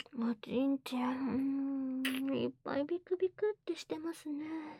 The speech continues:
出したいんですか？射精欲、高まってきてるんですね。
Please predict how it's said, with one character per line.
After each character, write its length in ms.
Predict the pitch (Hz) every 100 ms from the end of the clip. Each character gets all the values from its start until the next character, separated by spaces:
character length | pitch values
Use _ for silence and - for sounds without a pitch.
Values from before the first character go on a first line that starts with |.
| - - - - - - - - - - - - _ - - - - - - _ _ _ _
出 200 | 208 220
し 100 | -
た 100 | 247
い 120 | 233
ん 60 | 220
で 80 | -
す 100 | -
か？ 120 | - 240 302 370 - _ _ _ _ _ _ _ _
射 240 | - 190
精 320 | - - 226
欲、 100 | 214 - _ - - - _ _ - - _
高 320 | - 311 - 311
ま 100 | 381
っ 20 |
て 180 | - 320
き 100 | -
て 120 | 302
る 120 | 277
ん 60 | 262
で 100 | 254
す 160 | - 240
ね。 340 | 269 320 -